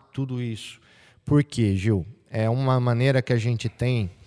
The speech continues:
da gente tirar os meninos da questão das drogas, das ruas,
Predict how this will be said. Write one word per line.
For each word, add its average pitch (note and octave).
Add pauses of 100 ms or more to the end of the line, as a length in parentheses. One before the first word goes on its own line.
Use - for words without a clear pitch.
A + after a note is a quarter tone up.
(340)
da A2+
gente A2+
tirar A#2
os A#2+
meninos G#2+
da G2
questão G2
das F#2
drogas, G#2+
das F2+
ruas, G#2+